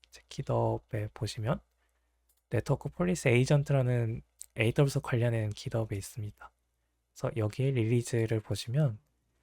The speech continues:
여기 태그가 있어요. 이 태그로 아까 봤던 옛날 태그를 업데이트 시키면 됩니다.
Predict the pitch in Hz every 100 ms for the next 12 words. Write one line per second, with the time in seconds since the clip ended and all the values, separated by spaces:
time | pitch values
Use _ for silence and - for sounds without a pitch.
0 | _ _ _ _ _ _ _ - 117 117
1 | - 196 208 170 113 - 127 123 - _
2 | - 165 165 151 175 254 - _ _ -
3 | 185 120 - 123 - - - 117 202 _
4 | _ _ _ _ _ _ _ _ _ _
5 | _ _ _ _ _ _ _ _ _ _
6 | - 117 123 120 - 143 123 117 180 -
7 | - 139 147 147 - 160 110 101 - -